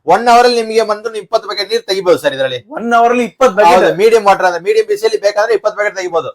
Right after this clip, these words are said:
Speaker 2: ಓಕೆ.
Speaker 1: ಇಲ್ಲ ಫುಲ್ ಬಿಸಿ ನೀರ್ ಬೇಕಾಗುತ್ತಂದ್ರೆ ಒಂದು ಹತ್ತು ಬಕೆಟ್ ತೆಗಿಬಹುದು.
Speaker 2: ಆರಾಮಾಗಿ.
Speaker 1: ಆದ್ರೆ ನಿಮ್ಗೆ ಯಾ-, ಯಾವ ತರ ಬೇಕು ಆ ತರ ತಗೋಬಹುದು ಸರ್.
Speaker 2: ಓಕೆ.
Speaker 1: So ಒನ್ ಅವರ್ ಗೆ ಒಂದ್ ಯೂನಿಟ್ ಆಗುತ್ತೆ.
Speaker 2: ಓಕೆ.
Speaker 1: So ಮನೆಯಲ್ಲಿ ನಿಮ್ಗೆ ಒನ್ ಅವರ್ ಯೂಸ್ ಮಾಡ್ಬೇಕು ಅವಶ್ಯ-, ಅವಶ್ಯಕತೆನೇ ಇಲ್ಲ
Speaker 2: ಅಲ್ವಾ?
Speaker 1: ಓಕೆನಾ? ನಿಮ್ಗೆ ಮನೇಲಿ ನಾಲ್ಕು
Speaker 2: ಒಂದ್
Speaker 1: ಜನ ಇದ್ರೆ,
Speaker 2: ಹತ್ತು
Speaker 1: ಐದು ಜನ
Speaker 2: ಹದಿನೈದು ನಿಮಿಷ
Speaker 1: ಇದ್ರೆ,
Speaker 2: ಯೂಸ್ ಮಾಡಿದ್ರೆ ಸಾಕು.
Speaker 1: ನಿಮ್ಗೆ ಐದೈದು ನಿಮಿಷದಲ್ಲಿ ಒಂದ್ ಬಟ್ಟೆ,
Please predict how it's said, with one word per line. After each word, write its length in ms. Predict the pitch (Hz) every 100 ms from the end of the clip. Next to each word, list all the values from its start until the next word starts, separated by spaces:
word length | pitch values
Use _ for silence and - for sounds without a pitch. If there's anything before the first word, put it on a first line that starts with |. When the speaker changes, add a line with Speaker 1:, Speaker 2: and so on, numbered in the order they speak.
| -
Speaker 2:
ಓಕೆ. 80 | 151
Speaker 1:
ಇಲ್ಲ 120 | 180 190 202
ಫುಲ್ 160 | 254 202
ಬಿಸಿ 160 | 202
ನೀರ್ 200 | 247 247 220
ಬೇಕಾಗುತ್ತಂದ್ರೆ 540 | 220 214 214 214 220 226 208
ಒಂದು 160 | 208 233
ಹತ್ತು 180 | 202 233
ಬಕೆಟ್ 240 | 226 220
ತೆಗಿಬಹುದು. 360 | 196 170 131 104 _
Speaker 2:
ಆರಾಮಾಗಿ. 320 | 143 170 202 226
Speaker 1:
ಆದ್ರೆ 220 | 180 233
ನಿಮ್ಗೆ 180 | 220 202 180
ಯಾ-, 220 | 180 175 170
ಯಾವ 80 | 180
ತರ 140 | 226 185
ಬೇಕು 140 | 220
ಆ 60 | 226
ತರ 80 | 202 190
ತಗೋಬಹುದು 340 | 156 143 117
ಸರ್. 160 | 107 107 _
Speaker 2:
ಓಕೆ. 260 | 143 147 147
Speaker 1:
So 140 | 175 165
ಒನ್ 120 | 196
ಅವರ್ 140 | 240 226
ಗೆ 100 | 240 208
ಒಂದ್ 140 | 208
ಯೂನಿಟ್ 220 | 208 196 160
ಆಗುತ್ತೆ. 260 | 147 127 107 -
Speaker 2:
ಓಕೆ. 120 | 147 143
Speaker 1:
So 100 | 202 185
ಮನೆಯಲ್ಲಿ 380 | 233 262 254
ನಿಮ್ಗೆ 300 | 247 226 208 220 196
ಒನ್ 140 | 208
ಅವರ್ 200 | 226 233
ಯೂಸ್ 160 | 202 202
ಮಾಡ್ಬೇಕು 260 | 208 190
ಅವಶ್ಯ-, 340 | 170 165 196 185
ಅವಶ್ಯಕತೆನೇ 480 | 156 175 185 180 185
ಇಲ್ಲ 160 | 156 110 - -
Speaker 2:
ಅಲ್ವಾ? 280 | 156 165 180
Speaker 1:
ಓಕೆನಾ? 180 | 139 123 120
ನಿಮ್ಗೆ 200 | 139 139
ಮನೇಲಿ 200 | 135 170
ನಾಲ್ಕು 180 | 160 160
Speaker 2:
ಒಂದ್ 100 | 175
Speaker 1:
ಜನ 80 | 170
ಇದ್ರೆ, 200 | 175 165
Speaker 2:
ಹತ್ತು 40 |
Speaker 1:
ಐದು 120 | 165 220
ಜನ 120 | 240
Speaker 2:
ಹದಿನೈದು 100 | 240
ನಿಮಿಷ 120 | 233
Speaker 1:
ಇದ್ರೆ, 140 | 233
Speaker 2:
ಯೂಸ್ 80 | 226
ಮಾಡಿದ್ರೆ 220 | 233 240
ಸಾಕು. 220 | 214 202 185
Speaker 1:
ನಿಮ್ಗೆ 200 | 190 190
ಐದೈದು 300 | 175 190 208 208
ನಿಮಿಷದಲ್ಲಿ 300 | 196 214 208
ಒಂದ್ 100 | 180
ಬಟ್ಟೆ, 220 | 170 165